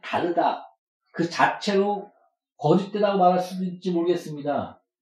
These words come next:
그다음에 또 성경에서 말했듯이 "너가 예수를 믿느냐? 근데 형제를 사랑하지 않아?"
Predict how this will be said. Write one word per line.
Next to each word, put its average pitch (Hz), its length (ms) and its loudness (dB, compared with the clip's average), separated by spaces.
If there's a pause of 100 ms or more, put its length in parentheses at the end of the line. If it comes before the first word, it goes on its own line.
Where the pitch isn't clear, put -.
(400)
그다음에 185 220 0
또 208 120 4
성경에서 220 540 0
말했듯이 175 800 0 (500)
"너가 180 320 6
예수를 214 380 4
믿느냐? 175 640 0 (280)
근데 196 140 2
형제를 262 580 4
사랑하지 240 480 2
않아?" 202 440 0